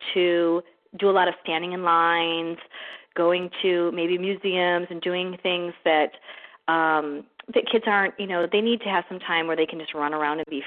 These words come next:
free and be outside and be in nature. And so I love going to a botanical garden 'cause it kinda gives kids a, a chance to really just get their wiggles out and run around and play. And you also get a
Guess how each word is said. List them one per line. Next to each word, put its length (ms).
free 380
and 100
be 140
outside 340
and 140
be 100
in 80
nature. 380
And 260
so 80
I 160
love 260
going 160
to 80
a 40
botanical 500
garden 260
'cause 140
it 160
kinda 260
gives 160
kids 200
a, 120
a 60
chance 220
to 300
really 640
just 160
get 140
their 100
wiggles 320
out 180
and 100
run 120
around 340
and 220
play. 380
And 140
you 100
also 240
get 140
a 100